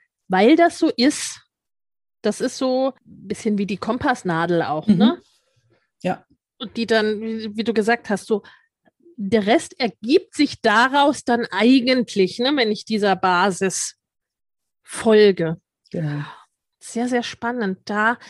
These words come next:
Speaker 1: ich denke, du wirst mich vielleicht auch mit ein paar Links versorgen,
Speaker 2: Mhm, kann
Speaker 1: wer
Speaker 2: ich gerne
Speaker 1: da
Speaker 2: machen.
Speaker 1: tiefer einsteigen will an der Stelle oder
Speaker 2: Ja.
Speaker 1: Empfehlungen möchte, weil du machst es ja nicht aktiv,
Speaker 2: Mhm.
Speaker 1: ne? Du machst keine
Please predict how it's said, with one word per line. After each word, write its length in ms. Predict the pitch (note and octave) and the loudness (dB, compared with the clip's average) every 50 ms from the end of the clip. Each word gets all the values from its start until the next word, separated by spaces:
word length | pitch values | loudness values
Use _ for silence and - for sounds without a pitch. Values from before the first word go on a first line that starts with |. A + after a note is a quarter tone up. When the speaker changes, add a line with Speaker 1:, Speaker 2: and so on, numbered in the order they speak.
| - - - - _ _ _ - | -20 -20 -20 -20 _ _ _ -14
Speaker 1:
ich 320 | - F#3+ - - - - _ | -12 -12 -12 -14 -18 -18 _
denke, 500 | - F#3+ F3 F3+ G#3 D#4+ G4+ F#4+ - D#4 | -12 -8 -4 -2 -2 -2 -2 -2 -2 -2
du 140 | A#3 B3+ A#3+ | -2 0 -2
wirst 240 | A3 C#4 D4+ - - | -2 -4 -6 -8 -10
mich 120 | C#4 A#3+ | -14 -12
vielleicht 300 | - - A#3 A3+ A3+ - | -6 -4 -4 -4 -4 -4
auch 160 | A3 A3 - - | -8 -10 -10 -12
mit 160 | A3 - - | -10 -8 -8
ein 120 | A3 G#3 | -8 -8
paar 240 | - - - G#3+ G3+ | -8 -8 -6 -4 -4
Links 520 | G3+ G3 G#3+ C4 D#4 D#4+ - - - - | -2 -2 -2 -2 -2 -4 -6 -10 -14 -14
versorgen, 1040 | - - - A3+ G3 F#3 F#3 E3+ E3+ E3 F#3 F#3 F#3+ G#3 G#3 A3 G#3+ G#3+ C4 F#4 A4+ - | -12 -6 -2 0 0 0 0 -2 -2 -2 0 2 2 2 4 4 4 6 4 2 0 -2
Speaker 2:
Mhm, 40 | |
kann 140 | D4+ - - G#3+ | -6 -4 -2 0
Speaker 1:
wer 80 | G#3+ G#3 | 0 0
Speaker 2:
ich 40 | |
gerne 300 | G#3 G#3 G3+ A3 A#3+ B3+ D4 | 0 -2 -2 0 0 0 -2
Speaker 1:
da 40 | C#3+ | -2
Speaker 2:
machen. 140 | D3 - | -4 -2
Speaker 1:
tiefer 540 | - C4+ C#4 C#4 E4+ - - - B3+ A3+ G3+ | 0 2 4 4 2 2 2 0 -2 -2 -2
einsteigen 920 | - G#3+ A#3 B3 D4 - - - - - G3+ F#3 F#3+ G3 G3 G3 G3 G3 | 0 0 0 0 -2 -6 -10 -12 -10 -6 -4 -4 -4 -4 -6 -8 -8 -6
will 160 | G3+ G3 G3+ | -6 -6 -6
an 160 | G3+ G3+ G3+ G3 | -6 -6 -8 -8
der 120 | G3+ G3 | -10 -10
Stelle 320 | - - - F#3+ A3 A3 | -12 -12 -10 -8 -8 -8
oder 220 | G3 - G3 F#3+ F#3 - | -8 -8 -10 -8 -6 -4
Speaker 2:
Ja. 100 | E3+ E3 - - - - _ - | -6 -6 -6 -12 -20 -20 _ -16
Speaker 1:
Empfehlungen 680 | G3+ - - - G#3+ A3+ A3+ A3 G3+ G3 F#3+ F#3+ F3+ | -14 -12 -8 -4 -2 0 0 0 -2 -2 -2 -2 -2
möchte, 520 | F3+ F#3 G#3+ B3 - - - G#3+ A3 B3+ B3 - - - - - - - | -2 -4 -6 -6 -10 -8 -4 -2 -2 -2 -4 -8 -16 -20 -20 -20 -8 -4
weil 180 | G3+ F#3+ F#3+ | -2 -2 0
du 160 | F3+ A#3+ B3 B3+ | 0 0 -2 -2
machst 480 | B3 A3+ A#3 A#3+ - - - - - | 0 -2 -2 -2 -2 -6 -8 -4 -2
es 160 | A#3+ A#3 - | -2 -2 0
ja 140 | - A3 G#3+ | 0 2 2
nicht 400 | G#3 G#3 G#3+ G3+ - - - - - _ | 4 2 2 0 -4 -8 -16 -20 -8 _
aktiv, 760 | - G3+ - - - - - - - A3 G3+ F#3 F#3 - - | -6 -6 -6 -8 -12 -16 -16 -12 -8 -6 -6 -6 -6 -6 -4
Speaker 2:
Mhm. 60 | - G#3+ | -2 0
Speaker 1:
ne? 160 | A#3+ C#4 A3+ | 0 0 -2
Du 100 | A#3+ A3 | -4 -4
machst 400 | G#3 G3+ G3 G3 - - - - | -2 -2 -4 -4 -8 -12 -16 -12
keine 520 | - - G3 F#3 F3+ F3+ F3+ F3+ F3 E3 | -6 -4 -2 -2 -2 -2 -2 -4 -4 -6